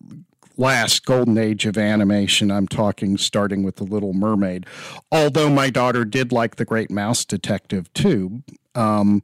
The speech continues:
but starting with The Little Mermaid, I saw, like, The Little Mermaid and, um, The Lion King and Beauty and the Beast. That was my daughter's favorite. Beauty and the Beast, uh, The Lion King, Aladdin,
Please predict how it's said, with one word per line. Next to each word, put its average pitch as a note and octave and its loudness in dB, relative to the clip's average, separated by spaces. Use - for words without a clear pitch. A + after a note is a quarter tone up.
but C3 2
starting E3 4
with C#3+ 0
The C#3 0
Little B2+ 2
Mermaid, A#2+ 2
I A#2+ 0
saw, A#2 2
like, G#2+ 0
The A#2 -2
Little A#2+ 2
Mermaid A2 2
and, F#2 -6
um, F#2 -4
The G2+ -2
Lion A2+ 2
King G#2+ 0
and F2+ -4
Beauty C#3+ 2
and A#2+ 2
the A2+ -2
Beast. F#2 -8
That G#2 -4
was G#2 -6
my G2 0
daughter's F2 -4
favorite. D#2+ -10
Beauty A#2+ 2
and C3 4
the C3 0
Beast, G2 -2
uh, G2+ 2
The F#2+ -2
Lion A#2 2
King, A2 0
Aladdin, G#2+ 0